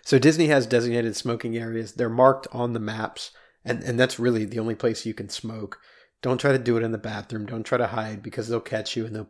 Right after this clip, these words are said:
they'll ask you to put it out. Certainly don't try to smoke in your hotel rooms,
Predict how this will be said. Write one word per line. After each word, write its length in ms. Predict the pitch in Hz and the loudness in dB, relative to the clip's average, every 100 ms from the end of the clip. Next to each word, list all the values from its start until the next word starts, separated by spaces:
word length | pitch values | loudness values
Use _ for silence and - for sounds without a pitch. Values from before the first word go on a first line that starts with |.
| _ | _
they'll 140 | 127 | -2
ask 180 | 117 - | 0 -2
you 60 | 110 | -10
to 60 | |
put 200 | 104 120 | -8 -8
it 60 | 107 | -6
out. 280 | 110 104 - | -8 -12 -10
Certainly 400 | - 151 - 113 | 0 0 0 -4
don't 320 | 101 104 - | -4 -8 -10
try 160 | - 113 | -4 -4
to 80 | |
smoke 380 | 113 - 113 - | -2 -6 -6 -6
in 100 | 107 | -8
your 440 | 107 110 110 101 - _ _ _ | -8 -10 -12 -14 -14 _ _ _
hotel 340 | 123 113 107 107 | -4 -2 -4 -4
rooms, 500 | 101 101 95 - | -6 -10 -10 -14